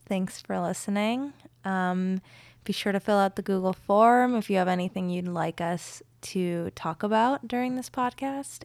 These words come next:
and we hope everyone has a very happy holiday.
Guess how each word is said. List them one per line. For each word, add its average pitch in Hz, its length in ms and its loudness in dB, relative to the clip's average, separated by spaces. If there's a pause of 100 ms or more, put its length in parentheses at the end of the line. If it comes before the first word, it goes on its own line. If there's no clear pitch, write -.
and 190 480 -2
we 190 140 -4
hope 202 200 -4
everyone 214 360 -2
has 226 260 0 (480)
a 220 60 0
very 240 260 4
happy 247 300 2
holiday. 262 640 0